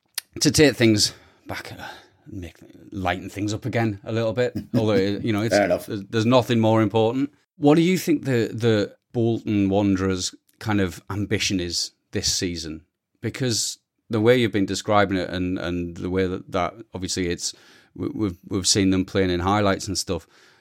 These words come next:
Speaker 1: they look like a team that could make the playoffs from, from
Speaker 2: Mm.
Speaker 1: our perspective, and, and I don't think anyone's complacent about the game on Saturday. So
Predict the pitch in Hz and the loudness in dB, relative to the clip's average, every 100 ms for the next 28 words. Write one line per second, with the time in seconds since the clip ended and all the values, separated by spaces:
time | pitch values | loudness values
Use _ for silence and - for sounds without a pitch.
0 | _ - 107 160 147 - - 110 92 95 | _ -4 0 2 0 -2 0 0 0 -2
1 | 92 90 73 - 139 127 78 - - - | -6 -6 -6 -4 -2 -2 -4 -8 -12 -12
2 | - 95 95 98 101 98 123 - 87 80 | -8 -4 -4 0 0 2 0 -4 -6 -6
3 | - - 82 92 90 - 95 95 98 127 | -6 -10 -6 -4 -4 -6 -4 -2 0 0
4 | 117 117 101 104 98 90 - 92 - 104 | 0 -2 0 0 -2 -4 -6 -8 -6 -6
5 | 101 95 90 92 - 95 101 95 87 - | -6 -6 -4 -6 -4 -4 -2 -2 -2 -4
6 | 139 71 85 82 - - | -6 -6 -8 -8 -8 -8